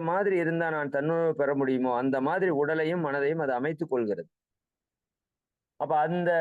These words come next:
உடல்ல இருந்து வரக்கூடிய உயிரானது எப்படி இருக்கு? அந்த உடல்ல இருந்து வரக்கூடிய உயிரானது தன் வினை, தன்னை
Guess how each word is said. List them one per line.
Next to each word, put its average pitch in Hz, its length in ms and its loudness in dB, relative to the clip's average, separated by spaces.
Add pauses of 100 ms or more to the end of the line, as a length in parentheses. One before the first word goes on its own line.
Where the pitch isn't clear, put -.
(100)
உடல்ல 208 360 2
இருந்து 226 220 0
வரக்கூடிய 185 540 0
உயிரானது 160 680 -2 (1080)
எப்படி 143 220 -2
இருக்கு? 160 320 0 (1600)
அந்த 113 160 -2
உடல்ல 151 260 2
இருந்து 165 140 2
வரக்கூடிய 147 460 0
உயிரானது 143 540 0 (1500)
தன் 156 200 -2
வினை, 175 260 0 (120)
தன்னை 170 360 0